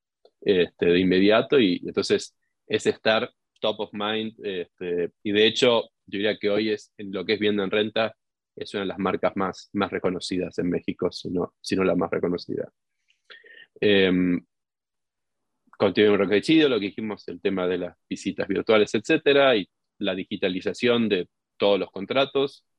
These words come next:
y en el fondo la automatización de todo proceso. O sea, yo estoy manejando tres mil propiedades, pero con un equipo muy chico, porque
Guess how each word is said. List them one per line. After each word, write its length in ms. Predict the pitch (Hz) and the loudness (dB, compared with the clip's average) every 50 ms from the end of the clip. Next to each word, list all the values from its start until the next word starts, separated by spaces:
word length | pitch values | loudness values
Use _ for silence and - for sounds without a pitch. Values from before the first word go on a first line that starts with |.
| _ _ | _ _
y 200 | - 110 101 101 | -8 -6 -4 -2
en 100 | 101 101 | -2 -2
el 100 | 104 98 | -4 -6
fondo 340 | - - 127 131 139 131 123 | -4 -2 -2 0 0 -2 -2
la 80 | 110 | -2
automatización 760 | 101 98 - 98 95 95 95 - - - - 95 - 110 104 | -4 -6 -6 -8 -10 -10 -14 -16 -16 -18 -18 -6 -4 -2 -2
de 100 | 101 92 | 0 0
todo 200 | - 101 98 - | 2 0 0 0
proceso. 380 | - 90 - - - - - - | 0 -4 -6 -6 -8 -10 -10 -8
O 20 | |
sea, 200 | - - 90 - - _ _ _ _ _ _ _ _ _ _ | -6 -6 -6 -6 -8 _ _ _ _ _ _ _ _ _ _
yo 120 | 113 110 | -2 0
estoy 160 | - - 120 | 2 4 4
manejando 800 | 110 113 113 107 98 - - 110 104 98 98 92 90 85 - _ _ _ _ _ _ _ _ _ _ _ _ _ _ _ _ _ _ | 4 4 4 2 2 2 0 0 2 2 0 0 0 -2 -4 _ _ _ _ _ _ _ _ _ _ _ _ _ _ _ _ _ _
tres 220 | - 110 104 101 101 | -2 0 0 2 2
mil 240 | 110 117 123 120 123 | 2 2 2 2 2
propiedades, 800 | 127 113 98 113 113 113 120 123 127 135 135 139 - - _ _ _ _ _ _ _ _ _ | 0 0 2 2 4 4 4 4 4 2 0 -2 -6 -10 _ _ _ _ _ _ _ _ _
pero 220 | - 98 92 90 - | -12 -12 -12 -10 -8
con 120 | 104 104 | -6 -4
un 80 | 104 98 | -4 -4
equipo 840 | 92 - 110 110 104 - 113 107 104 101 95 92 87 90 - - _ _ _ _ _ | -4 -4 -6 -6 -2 -2 0 2 2 2 2 0 -2 -4 -6 -10 _ _ _ _ _
muy 340 | - 104 107 113 120 117 - | -8 -4 -2 0 0 -2 -2
chico, 560 | - 127 123 120 123 - 139 139 143 - - _ | -2 -2 -2 -2 0 0 0 0 0 -4 -8 _
porque 360 | - 95 92 87 95 87 | -12 -10 -10 -10 -10 -10